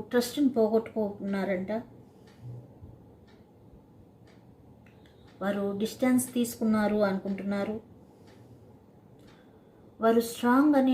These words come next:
నటిస్తున్నారు, కానీ నిజానికి వారు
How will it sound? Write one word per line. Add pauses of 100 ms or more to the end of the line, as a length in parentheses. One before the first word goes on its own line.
నటిస్తున్నారు,
కానీ (400)
నిజానికి (1900)
వారు